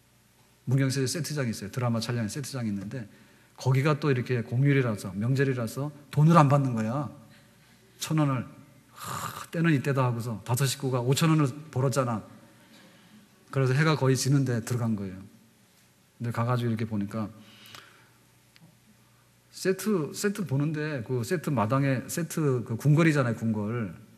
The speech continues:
궁궐에 이제 돌계단이 있고 그 텐마루가 있잖아요. 그거 이렇게 축대를 쌓으려 했잖아요. 근데 그 돌이 제가 볼 땐 가짜예요. 근데 거기 있는 아저씨가요, 지나가시는 관광객이에요, 그분도. 그런데 자기가 그거 다 봤다는 거야.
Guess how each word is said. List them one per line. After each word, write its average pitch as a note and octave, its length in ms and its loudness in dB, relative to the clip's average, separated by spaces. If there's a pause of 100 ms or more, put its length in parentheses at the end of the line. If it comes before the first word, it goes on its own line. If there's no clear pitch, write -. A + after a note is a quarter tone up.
(440)
궁궐에 D3+ 320 4
이제 C3 140 0
돌계단이 C#3+ 560 4
있고 G#2+ 460 -4
그 G#2+ 200 -8
텐마루가 D3 420 0
있잖아요. G2 560 -6
그거 G#2 220 -8
이렇게 G2 200 -12 (340)
축대를 E3 300 -4
쌓으려 C#3 260 -2
했잖아요. G#2 400 -8 (240)
근데 D3 140 0
그 D#3+ 200 4
돌이 D3 640 2 (840)
제가 D3+ 200 6
볼 G3+ 120 4
땐 G3 120 2
가짜예요. B2+ 580 -2 (1700)
근데 D3+ 280 4
거기 C#3 240 2
있는 D3+ 140 4
아저씨가요, B2 840 -4
지나가시는 C3 580 0
관광객이에요, C#3+ 560 0
그분도. A2 460 -6
그런데 C#3+ 520 -4 (260)
자기가 D3+ 320 2
그거 D3+ 100 0
다 A#2+ 140 -4
봤다는 D#3 480 -2
거야. A#2+ 460 -4